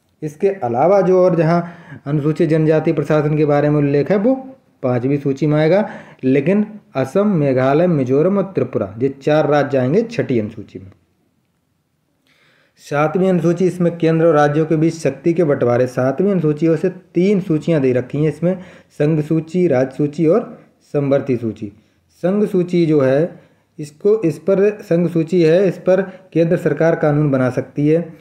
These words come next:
और संविधान लागू होने के समय इसमें सत्तानवे विषय थे, लेकिन अब वर्तमान में इसमें सौ विषय हैं, जैसे सीमा, आयकर, जनगणना, विदेश, परमाणु आदि, ऊर्जा, रक-, परमाणु ऊर्जा और रक्षा इत्यादि। उसके बाद राज सूची,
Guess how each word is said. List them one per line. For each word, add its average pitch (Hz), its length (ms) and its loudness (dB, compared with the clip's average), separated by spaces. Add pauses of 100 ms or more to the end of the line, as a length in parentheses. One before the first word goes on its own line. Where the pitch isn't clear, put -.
(260)
और 151 120 0
संविधान 175 560 2
लागू 165 240 4
होने 165 200 2
के 160 60 0
समय 156 240 0
इसमें 160 200 -2
सत्तानवे 139 580 0
विषय 160 260 0
थे, 175 200 0
लेकिन 151 500 -4
अब 139 140 -2
वर्तमान 147 340 0
में 147 100 2
इसमें 180 260 0 (320)
सौ 151 160 2
विषय 139 220 -2
हैं, 147 160 0
जैसे 156 240 0
सीमा, 139 480 -2
आयकर, 131 360 0
जनगणना, 131 540 -2
विदेश, 143 360 0
परमाणु 123 500 -4
आदि, 120 280 -4
ऊर्जा, 131 300 -2
रक-, 131 260 -6
परमाणु 123 300 -4
ऊर्जा 139 300 0
और 151 120 0
रक्षा 127 280 -8
इत्यादि। 110 380 -10
उसके - 960 -14
बाद 175 160 2
राज 151 300 2
सूची, 180 460 -2